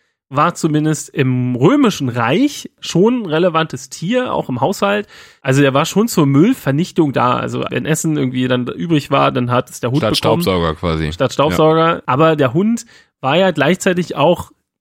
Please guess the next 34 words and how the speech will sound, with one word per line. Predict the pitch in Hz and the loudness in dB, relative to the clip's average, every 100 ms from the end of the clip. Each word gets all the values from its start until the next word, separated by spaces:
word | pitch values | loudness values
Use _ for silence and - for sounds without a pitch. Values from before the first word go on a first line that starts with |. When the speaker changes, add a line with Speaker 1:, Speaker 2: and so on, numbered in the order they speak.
| - | -10
Speaker 1:
wie | 131 170 | -4 0
üblich, | 208 202 - 233 233 - | 2 2 2 2 0 0
eben | 180 190 | -2 0
auch | 160 165 | 0 2
so | 165 | 2
ein | 135 | 2
Weggefährte | 170 - - 120 120 | 0 0 -2 -2 -2
für | 139 | 0
die | 135 | 4
Römer. | 147 180 131 135 | 4 4 2 -2
War | 127 127 | -2 -2
das | 131 | -2
ja | 135 127 | 0 2
auch, | 123 135 - | 2 0 0
also | - 120 | -4 -2
schon | - 190 214 190 | 2 4 2 -2
irgendwie | 151 165 156 156 | -2 -2 0 0
ein | 143 | 2
Haustier, | 139 214 - 208 220 226 226 - - _ | 2 2 -2 0 2 2 -2 -10 -20 _
das | 135 135 | -2 -2
halt | - 143 139 135 | 0 2 2 0
auch | 127 | -8
den, | - 120 147 | -6 -6 -4
den | 127 123 | -2 2
Haushalt | 143 - 127 - | 2 2 -2 0
beschützt | - 233 - | -2 -2 0
hat | 190 185 | 0 0
und | 170 | -4
so | 131 127 | -4 0
weiter. | 151 214 117 110 156 - - _ _ | 2 0 0 -4 -6 -14 -20 _ _
Ein | 147 143 | 0 2
Hund | 139 220 226 | 4 2 0
gehört | - 139 160 | 2 2 2
dazu. | 131 - 180 170 113 | -2 2 4 4 2